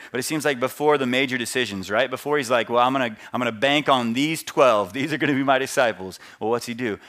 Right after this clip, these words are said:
He stays up all night. I think he's just tuned in, listening to his Father, praying, having this conversation with God. Jesus, better than any of us,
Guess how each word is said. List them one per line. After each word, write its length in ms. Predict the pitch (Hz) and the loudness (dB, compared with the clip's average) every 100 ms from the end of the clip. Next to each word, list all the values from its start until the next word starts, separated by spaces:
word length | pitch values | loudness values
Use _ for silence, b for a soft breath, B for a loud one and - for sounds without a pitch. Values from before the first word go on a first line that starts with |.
| B | B
He 140 | 107 | -10
stays 300 | - 123 113 | -6 -6 -4
up 140 | 110 - | -4 -2
all 140 | 110 | -4
night. 260 | 117 101 - | -4 -6 -8
I 120 | 95 | -10
think 180 | 110 92 | -12 -16
he's 120 | 85 | -14
just 200 | 92 - | -16 -12
tuned 340 | - 113 107 | -10 -10 -10
in, 280 | 82 95 92 B - | -10 -12 -14 B -12
listening 420 | 98 104 107 104 | -10 -10 -10 -10
to 40 | |
his 120 | 101 | -12
Father, 400 | - 90 82 85 | -14 -12 -12 -12
praying, 460 | 85 - 107 101 98 | -16 -10 -8 -8 -10
having 260 | 92 98 95 | -8 -8 -8
this 160 | 92 | -12
conversation 560 | - 92 90 - 85 87 | -12 -12 -12 -14 -16 -16
with 80 | 85 | -16
God. 160 | 80 B B 87 | -16 B B -14
Jesus, 580 | 92 127 101 92 92 - B - | -10 -8 -8 -10 -10 -16 B -6
better 340 | 101 113 120 | -2 -2 -2
than 280 | 110 107 101 B _ | -6 -8 -10 B _
any 380 | 107 113 120 113 | -8 -4 -4 -6
of 320 | - 104 98 - | -4 -4 -4 -6
us, 600 | 95 82 - - - | -8 -8 -10 -14 -14